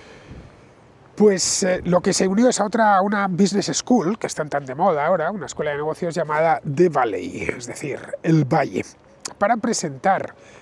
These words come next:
eh, presentarse al concurso por los paquetes, el un-, el primero y el tercero.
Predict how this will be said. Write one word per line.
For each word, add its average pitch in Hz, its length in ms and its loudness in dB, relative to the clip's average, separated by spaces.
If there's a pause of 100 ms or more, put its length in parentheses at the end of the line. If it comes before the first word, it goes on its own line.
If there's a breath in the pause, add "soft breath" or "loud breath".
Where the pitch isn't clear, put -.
(220 loud breath)
eh, 139 160 -10
presentarse 185 580 -4
al 208 80 -2
concurso 208 720 0
por 202 580 0
los 160 220 -4
paquetes, 190 640 -4
el 156 120 -4
un-, 185 220 -4
el 180 100 -4
primero 180 480 -2 (140)
y 175 160 0
el 160 180 -2
tercero. - 500 -6